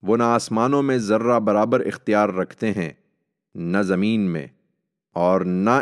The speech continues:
ان دونوں کے بنانے میں ان کا کوئی ساجھا ہے، اور نہ اس کائنات کا نظم چلانے کے لیے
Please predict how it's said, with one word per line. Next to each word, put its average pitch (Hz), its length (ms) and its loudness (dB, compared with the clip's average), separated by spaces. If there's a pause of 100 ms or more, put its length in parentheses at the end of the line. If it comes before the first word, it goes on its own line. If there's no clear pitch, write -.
ان 104 300 -2
دونوں 123 300 2
کے 123 160 0
بنانے 104 480 0
میں 123 200 -2 (100)
ان 104 200 -2
کا 107 140 0
کوئی 113 280 0
ساجھا 85 640 -2
ہے، 92 120 -6 (640)
اور 95 260 0
نہ 95 180 -2
اس 139 320 0
کائنات 104 680 -2
کا 107 120 2
نظم 107 360 -2
چلانے 101 420 -2
کے 95 180 -4
لیے 98 280 -2